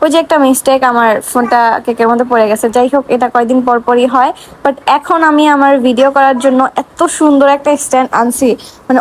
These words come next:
ওইটা কোনোভাবেই পড়ার চান্স নাই। প্লাস আমি যেইভাবে অ্যাঙ্গেল করতে পারি সেইভাবেই আমি ওই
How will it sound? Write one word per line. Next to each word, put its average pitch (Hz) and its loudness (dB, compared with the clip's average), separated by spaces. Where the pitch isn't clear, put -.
ওইটা 311 2
কোনোভাবেই 302 0
পড়ার 269 0
চান্স 262 0
নাই। 269 0
প্লাস 269 -2
আমি 285 0
যেইভাবে 294 0
অ্যাঙ্গেল 254 0
করতে 262 -2
পারি 254 0
সেইভাবেই 262 2
আমি 240 0
ওই 220 -2